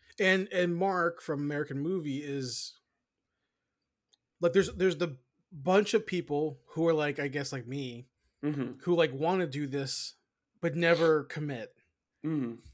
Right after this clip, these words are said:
Speaker 1: Then there's the, there's the slightly few people who wanna do it and commit and never do it.
Speaker 2: Yeah.
Speaker 1: And then there's the, the, the smaller group of people that, that want to do it, commit, and then make it, and it's probably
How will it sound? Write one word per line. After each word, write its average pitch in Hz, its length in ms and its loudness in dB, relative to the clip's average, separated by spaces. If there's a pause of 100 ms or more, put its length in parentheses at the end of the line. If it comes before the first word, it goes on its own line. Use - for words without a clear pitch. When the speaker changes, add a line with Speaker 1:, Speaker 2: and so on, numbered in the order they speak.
(120)
Speaker 1:
Then 190 220 0
there's 190 260 4
the, 151 300 -2
there's 165 260 0
the 151 120 -4
slightly 185 480 -2
few 226 360 -4
people 143 640 -6 (420)
who 180 180 2
wanna 196 360 4
do 160 260 0
it 160 300 4
and 160 180 -6
commit 180 600 -2 (100)
and 151 260 -4
never 160 340 2
do 127 240 -8
it. 135 240 -6 (320)
Speaker 2:
Yeah. 127 340 2
Speaker 1:
And 180 100 0
then 185 80 2
there's 175 120 -2
the, 175 260 -2
the, 160 140 -8
the 165 160 0
smaller 202 500 2
group 175 220 0
of - 20 -16
people 160 200 -4
that, 160 200 -2 (240)
that 156 220 -2
want 185 240 0
to 180 80 -6
do 160 260 0
it, 160 240 0 (380)
commit, 175 560 0 (240)
and 175 160 -2
then 156 240 -2
make 185 260 2
it, 156 200 -2 (120)
and 160 160 -4
it's 143 140 -6
probably 151 640 -2